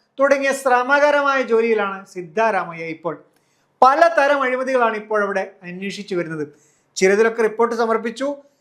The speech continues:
ചിലതിലൊക്കെ അന്വേഷണങ്ങൾ ഇഴയുന്നു. പി പി ഇ കിറ്റ് വാങ്ങിയതിൽ അഴിമതിയും കോവിഡ് കാലത്ത് മരുന്നും വാക്സിനും വാങ്ങിയതിലെ തട്ടിപ്പും ഒക്കെ അന്വേഷിക്കുന്ന കമ്മീഷൻ റിപ്പോർട്ട് സമർപ്പിക്കപ്പെട്ടിട്ടുണ്ട്.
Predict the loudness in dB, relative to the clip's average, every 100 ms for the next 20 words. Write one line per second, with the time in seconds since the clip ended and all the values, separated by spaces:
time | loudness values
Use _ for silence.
0 | _ -2 2 4 2 2 -2 -2 -8 -14
1 | -6 -4 -4 -6 -6 -6 -2 2 2 0
2 | -8 -16 _ _ _ _ -2 0 0 0
3 | 0 2 2 2 0 0 0 -2 -4 -6
4 | -4 0 0 0 0 2 2 0 -4 -2
5 | 0 0 -4 -6 0 0 0 -6 -10 -4
6 | -2 -2 -2 -4 -2 -2 -6 -10 -6 -4
7 | 0 -2 -2 -8 -8 -8 -6 -6 -6 -4
8 | -4 -4 -4 -2 -4 -6 -12 _ _ 0
9 | 2 2 -2 -4 -6 -6 -12 -12